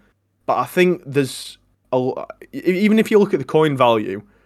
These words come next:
you c-, they're all a lot better in terms of, you know, they're all a lot closer.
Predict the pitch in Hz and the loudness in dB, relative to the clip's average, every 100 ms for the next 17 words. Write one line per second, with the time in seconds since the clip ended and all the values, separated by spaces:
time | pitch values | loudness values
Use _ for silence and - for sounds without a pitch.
0 | _ _ _ _ _ _ _ _ _ - | _ _ _ _ _ _ _ _ _ -18
1 | 127 113 - - - 123 123 127 147 156 | -16 -16 -20 -20 -20 -4 2 6 8 8
2 | 135 135 - 127 131 123 - 110 110 120 | 6 2 -2 -2 -4 -4 -6 -6 -6 -6
3 | 113 110 92 107 113 104 117 120 123 120 | -6 -6 -8 -6 -6 -2 -2 0 -2 -4
4 | 113 120 - - 120 113 - - - | -6 -6 -8 -6 -4 -4 -6 -10 -10